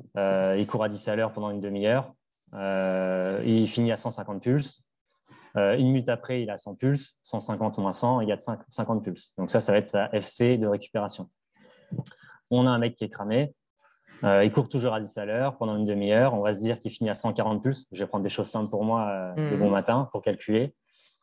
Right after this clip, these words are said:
Speaker 1: Il finit à cent quarante pulses. Donc déjà, tu dis, voilà, c'est bizarre. Euh, il a perdu
Speaker 2: Il a baissé.
Speaker 1: dix pulses, euh, il a perdu dix pulses, ça, c'est un peu louche quand même.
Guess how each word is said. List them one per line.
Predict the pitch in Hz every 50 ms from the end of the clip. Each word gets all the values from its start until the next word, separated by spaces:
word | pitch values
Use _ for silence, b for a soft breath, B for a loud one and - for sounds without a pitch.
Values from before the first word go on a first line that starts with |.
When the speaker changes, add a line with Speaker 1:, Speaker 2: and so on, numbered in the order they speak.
| _ _ _ _ -
Speaker 1:
Il | 135
finit | 120 - 135 131
à | 123
cent | 123 120 113
quarante | 117 104 104 107 104
pulses. | - 165 139
Donc | 113 107
déjà, | 101 123
tu | 123 - 113
dis, | 104
voilà, | 113 135 117 92
c'est | - - 90
bizarre. | 85 98 92 117 127 147 139 110 95
Euh, | 95 92 92 92
il | 98 101
a | 98
perdu | - 107 - 156
Speaker 2:
Il | 156
a |
baissé. | 185 196 117 120 170 147
Speaker 1:
dix | 131
pulses, | 131 131 127 - _ 104
euh, | 101 101 98 98 95 95
il | 98
a | 104 101
perdu | - 110 110
dix | 101 104 113
pulses, | 107 - 139 135 127 - -
ça, | - 101 98 95 95
c'est | - - 104
un | 104 98
peu | 101 113
louche | 113 143 180 180 -
quand | - 120
même. | 131 165 190